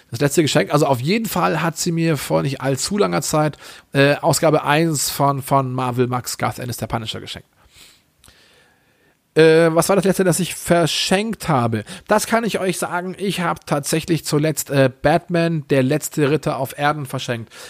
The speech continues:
Aus der, äh, D C Black Label Reihe von Scott Snyder und Greg Capullo,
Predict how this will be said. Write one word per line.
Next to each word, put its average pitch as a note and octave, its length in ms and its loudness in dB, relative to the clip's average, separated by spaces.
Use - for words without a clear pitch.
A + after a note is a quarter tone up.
Aus C3 240 -2
der, C#3 380 0
äh, C3+ 180 2
D C3+ 120 0
C F#3+ 180 0
Black D3+ 300 0
Label G#3 300 6
Reihe F#3 380 4
von D3 440 -2
Scott - 320 -2
Snyder D3 440 -2
und C3 160 -8
Greg C3+ 200 -4
Capullo, F#3 480 2